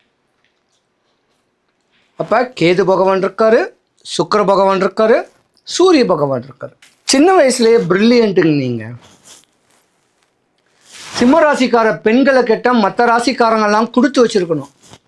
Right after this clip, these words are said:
அறிவுலையும் சரி, அழகுலையும் சரி, அன்புலையும் சரி, பண்புலையும் சரி, உங்க குடும்பத்துக்கு அஸ்திவாரமா இருக்கக்கூடிய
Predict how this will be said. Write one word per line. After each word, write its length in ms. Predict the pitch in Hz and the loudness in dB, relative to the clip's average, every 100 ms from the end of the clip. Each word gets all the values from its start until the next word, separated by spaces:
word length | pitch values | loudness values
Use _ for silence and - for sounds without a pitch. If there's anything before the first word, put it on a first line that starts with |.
| _ _ _ _ _ _ _ _ - 156 | _ _ _ _ _ _ _ _ -2 2
அறிவுலையும் 600 | 240 269 262 254 254 247 | 2 4 4 4 2 2
சரி, 220 | 214 226 262 269 - 147 | 2 2 0 0 0 2
அழகுலையும் 580 | 196 262 262 254 247 240 | 2 2 2 2 2 0
சரி, 220 | 214 220 254 285 151 165 | 0 2 2 0 0 0
அன்புலையும் 580 | 233 262 254 247 247 247 | 2 2 4 2 2 2
சரி, 240 | 214 220 269 294 - | 0 2 -2 -4 -2
பண்புலையும் 640 | 180 247 277 262 262 247 240 | 0 2 2 2 2 2 2
சரி, 260 | 214 202 165 _ _ _ _ - 185 | 0 0 -4 _ _ _ _ -2 0
உங்க 260 | 220 208 185 - | 2 2 0 -2
குடும்பத்துக்கு 840 | 277 349 311 - 269 254 - 240 226 143 170 | 0 2 0 0 -2 -2 -2 0 0 0 -4
அஸ்திவாரமா 880 | - - 302 285 285 294 294 320 339 | -4 -4 0 2 2 2 2 0 0
இருக்கக்கூடிய 500 | 285 262 226 247 233 | 0 -2 0 2 2